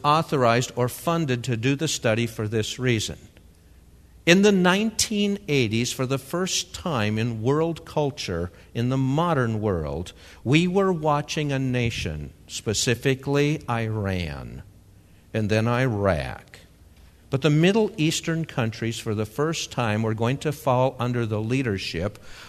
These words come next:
of terms and expressions you and I had never heard before, if you're older, called ayatollahs, or religious leaders. And these religious leaders were causing fanaticism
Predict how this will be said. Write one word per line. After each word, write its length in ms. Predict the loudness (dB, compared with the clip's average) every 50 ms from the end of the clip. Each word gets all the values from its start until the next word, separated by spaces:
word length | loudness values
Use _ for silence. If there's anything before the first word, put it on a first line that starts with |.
| 0 2
of 180 | 2 2 2 0
terms 460 | 0 0 2 2 2 2 0 -2 -4 -6 -8 -6
and 140 | -4 -4 -4
expressions 560 | -4 -4 0 0 0 0 0 0 -2 0 0
you 160 | 2 2 2
and 100 | 2 2
I 200 | 2 2 2 2
had 180 | 2 2 0 2
never 260 | 2 0 0 0 -2
heard 320 | -2 0 -2 -2 -2 -2
before, 480 | -2 -2 -2 -2 -4 -2 0 0 0 0 -2 -6 -6 -4
if 200 | -4 -2 0 2
you're 180 | 2 4 4
older, 300 | 4 2 2 0 -2 -6
called 360 | -4 -2 0 0 0 0 -2 -6 -10 -8 -4
ayatollahs, 1120 | -2 0 2 0 0 -2 -4 -8 -8 -4 -4 -2 -2 -2 -2 -4 -4 -6 -10 -8 -6 -6 -6 -6 -6 -2
or 140 | 2 2 2
religious 600 | 4 2 2 2 2 0 -2 -2 -4 -4 -4 -4
leaders. 600 | -4 -4 -4 -6 -8 -12 -14 -10 -8 -8 -8 -8 -10 -16 -20 -20 -20 -20 -20 -20 -20 -20 -20 -20 -12 -4 0
And 100 | 2 4
these 180 | 4 4 4
religious 680 | 4 4 4 6 6 6 6 6 4 0 0 0 0 0
leaders 500 | 2 4 4 4 4 2 2 2 0 0
were 180 | 0 -2 -2
causing 540 | -2 0 0 2 4 4 4 2 2 0 0
fanaticism 1040 | 0 0 0 0 2 4 4 4 4 2 2 2 2 4 2 2 2 0 0 0